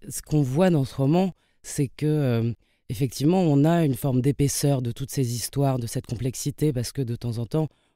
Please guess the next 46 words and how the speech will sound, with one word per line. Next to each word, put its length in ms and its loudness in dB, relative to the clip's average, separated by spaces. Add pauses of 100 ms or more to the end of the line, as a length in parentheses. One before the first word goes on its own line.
on 160 2
a 60 4
un 120 4
soldat, 640 0
euh, 140 -2
des 120 -2
forces 220 -2
démocratiques 460 -2
syriennes, 580 2
un 280 -4 (400)
membre 300 4
de 80 2
l'État 220 0
islamique, 520 2
on 220 0
entend 220 0
les 100 0
combats, 440 0 (360)
on 480 0
parle 380 2
des, 300 -2
euh, 140 -4 (360)
soldats 340 2
du 100 0
régime 520 4
aussi, 400 0
on 100 0
parle 300 -4
des, 240 0 (320)
de 160 -2
la 120 2
police, 480 2
de 120 -2
la, 240 0
des 160 -6
forces 340 -4
de 140 -2
sécurité. 640 -2 (400)
Mais 320 2 (100)
dans 180 2
ce 120 -4
roman, 280 2
il 60 4
me 60 0
semble 200 -2
que 240 0